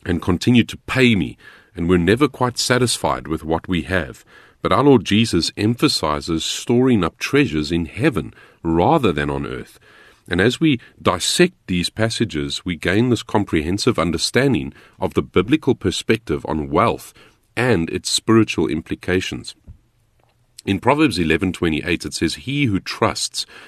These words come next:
in his riches will fall, but the righteous will flourish like the green leaf." Now you just think about that imagery, this idea of a,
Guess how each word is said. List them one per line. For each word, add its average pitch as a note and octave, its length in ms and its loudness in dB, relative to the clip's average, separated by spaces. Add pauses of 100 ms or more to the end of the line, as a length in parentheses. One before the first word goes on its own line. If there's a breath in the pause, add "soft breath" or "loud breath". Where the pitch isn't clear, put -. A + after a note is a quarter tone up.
(100)
in F#2+ 160 0
his D#2 240 -2
riches C#2+ 640 -2 (160)
will G#2 640 4 (300)
fall, F2 720 2 (400 loud breath)
but E2+ 180 -2
the D#2 140 2
righteous D#2+ 800 0 (260)
will E2 180 -2
flourish - 840 -2 (180)
like D2+ 240 -8
the E2 120 -2
green D2+ 420 -2
leaf." - 320 -10 (520 soft breath)
Now G#2+ 60 -2
you G#2+ 60 0
just D3 200 -6
think A#2 180 0
about E2 320 -2
that D#2 200 0
imagery, F#2+ 500 0 (320)
this E2+ 180 -6
idea F2+ 480 2
of D2+ 340 -4
a, D2+ 280 -2